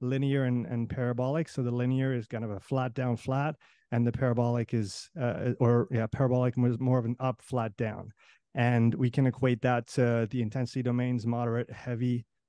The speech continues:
and severe. I'll come back to that just after. Um, if we think of oxygen utilization, it keeps going up linearly with, as power increases, right? So if you add ten watts, ten watts, ten watts, ten watts,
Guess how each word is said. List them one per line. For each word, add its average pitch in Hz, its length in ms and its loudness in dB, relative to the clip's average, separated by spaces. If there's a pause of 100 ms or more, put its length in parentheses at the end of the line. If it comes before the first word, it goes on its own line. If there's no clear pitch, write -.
(140)
and 117 500 0
severe. 110 440 -2 (140)
I'll 117 220 -6
come 120 180 0
back 117 180 2
to 117 100 -2
that 113 160 0
just 117 240 -2
after. 143 500 2 (500)
Um, 127 520 0 (120)
if 135 140 -2
we 147 80 2
think 156 220 2
of 143 140 4
oxygen 151 340 4
utilization, 147 840 2
it 131 120 -4
keeps - 260 -4
going 143 260 2
up 143 120 2
linearly 139 580 0
with, 123 340 -2 (200)
as 120 160 -2
power 127 320 2
increases, 120 580 -2 (420)
right? 127 220 2
So 117 460 4
if - 100 -10
you 120 100 -2
add 135 300 2 (300)
ten 131 200 0
watts, 131 280 2
ten 131 220 2
watts, 127 260 0
ten 131 200 0
watts, 120 240 -2
ten 139 260 0
watts, 160 340 2